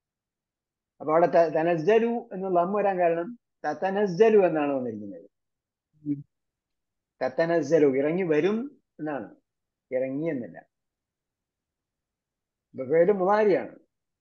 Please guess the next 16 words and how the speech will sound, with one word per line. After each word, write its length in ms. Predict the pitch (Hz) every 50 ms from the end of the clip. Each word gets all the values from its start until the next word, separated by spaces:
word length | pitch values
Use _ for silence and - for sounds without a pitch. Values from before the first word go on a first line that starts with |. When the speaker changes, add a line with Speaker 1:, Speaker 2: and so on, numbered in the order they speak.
| _ _ _ _ _ _ _ _ - 147
Speaker 1:
തദക്കറ 540 | 147 143 180 196 - - - 233 226 233
ഗ്രൂപ്പിൽ 720 | 220 175 170 170 170 156 - 180 180 190 226 302 - _ _ _ _ _ _ _ _ _ _ _ _ _ _ _ _ _ _ _ _ _ _ _ _ _ _ _ _ _ -
ഒരു 180 | 165 185 214 226
താവും 320 | 220 208 196 196 202 208
കൂടെ 140 | 208 208 202
വരുന്ന 260 | 185 180 175 180 202
സന്ദർഭം 380 | 175 175 170 170 165 165 160 151
ഉണ്ടാവും. 380 | 139 123 120 113 104 98 - _ _ _ _ _ _ _ _ _ _ _ _ _ _ _ - 139
എന്താണ്? 380 | 143 151 147 143 139 139 147 147 - _ _ _ _ _ _ _ _ _ _ _ _ _ - 131
തതദക്കറു. 720 | 127 - 143 135 131 131 123 131 - 127 98 - - _ _ _ _ _ _ _ _ _ _ _ _ _ _ _ _ _ _ _ _ _ _ _ _ _ _ _ -
ഹുവ, 200 | 147 170 185 196 240 320 - - - _ _ _ _ _ _ _ _ _ _ -
അതല്ലെങ്കിൽ 540 | 139 147 160 160 165 170 170 170 175 175 165
ത-, 360 | 170 165 165 160 156 156 151
തദക്കറ, 680 | 151 170 160 165 180 180 175 175 208 185 190 208 226 294 - -
തദക്കറു, 760 | 156 156 160 147 - - 190 175 175 180 175 160 - - - _ _ _ _ _ _ -
തദക്കർത്ത, 840 | 143 147 160 160 - - - 180 175 156 - - 208 190 220 302